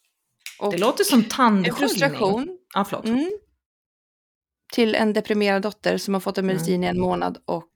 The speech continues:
Speaker 1: plötsligt, pang,
Speaker 2: Mm.
Speaker 1: den är slut. Ja.
Speaker 2: Vad är det som händer? Ja, men
Speaker 1: Ja.
Speaker 2: mer om det sen.
Speaker 1: Jag har hotat en läkare.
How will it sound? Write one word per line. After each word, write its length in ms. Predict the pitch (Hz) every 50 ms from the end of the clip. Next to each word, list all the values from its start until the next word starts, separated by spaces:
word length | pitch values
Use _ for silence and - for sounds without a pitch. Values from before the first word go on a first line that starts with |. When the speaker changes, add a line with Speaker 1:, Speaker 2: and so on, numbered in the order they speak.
| - - _ _ -
Speaker 1:
plötsligt, 680 | - 294 277 - _ - - - 170 180 190 _ _ _ _ - - - - - _ _ _ -
pang, 460 | - 320 226 175 156 151 151 175 175 _ _ _ _ _ _ - - - - _ _ _ - -
Speaker 2:
Mm. 220 | 156 151 147 143 - _ _ _ _ _ -
Speaker 1:
den 120 | - 190
är 40 | 233
slut. 420 | 247 - - - - _ _ - _ _ _ _ _ _ _ _ _ _ _ _ - - - - _ -
Ja. 200 | - 214 269 349
Speaker 2:
Vad 120 | 185 220 220 - -
är 260 | 247 294 311 330 339
det 100 | 330 320
som 160 | 320 - 311
händer? 720 | - - - 480 466 262 180 160 151 139 131 127 180 196 - _ _ _ _ _ _ _ _ _ _ _ _ _ _ _ _ _ _ _ _ _ -
Ja, 300 | 160 160 175 190 - -
men 120 | - 180 190
Speaker 1:
Ja. 60 | 196
Speaker 2:
mer 80 | 214 185
om 60 | 170 175
det 60 | 170
sen. 200 | - 170 165 170 - _ _ _
Speaker 1:
Jag 180 | - 214 254 285
har 160 | 294 302 247
hotat 560 | 247 - 349 220 151 330 _ - 370 247 -
en 120 | 190 190 196
läkare. 420 | 196 185 156 _ - - -